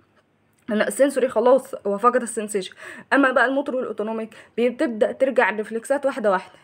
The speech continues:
زي عندنا الموتور الريفلكسات بتبدا بترجع له الويزدرول، وبيبقى عنده بوزيتيف بيبانسكي ساين، دي هت-، اللي هي دورز فليكشن وفاننج للف-، لل-، للتوز، فدي، دي علامه ان انا فقدت الأب-، الهاير كنترول،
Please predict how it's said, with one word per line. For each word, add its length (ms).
زي 340
عندنا 280
الموتور 420
الريفلكسات 500
بتبدا 420
بترجع 480
له 80
الويزدرول، 760
وبيبقى 320
عنده 200
بوزيتيف 360
بيبانسكي 500
ساين، 360
دي 160
هت-، 320
اللي 280
هي 120
دورز 260
فليكشن 440
وفاننج 480
للف-، 300
لل-، 640
للتوز، 440
فدي، 500
دي 140
علامه 400
ان 220
انا 120
فقدت 420
الأب-، 340
الهاير 300
كنترول، 580